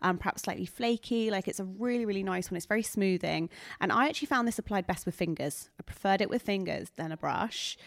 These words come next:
Yeah, and I'm the shade medium, and I definitely do like it. I feel like it is pr-,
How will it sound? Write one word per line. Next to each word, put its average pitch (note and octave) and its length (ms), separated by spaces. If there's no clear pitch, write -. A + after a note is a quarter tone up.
Yeah, B3 260
and F#3 100
I'm B3+ 240
the D4+ 60
shade B3 260
medium, E3 640
and A#3+ 100
I C4+ 60
definitely G#4 360
do F4 160
like F#4 300
it. - 60
I - 80
feel B3 160
like A#3 220
it - 100
is C4 360
pr-, - 80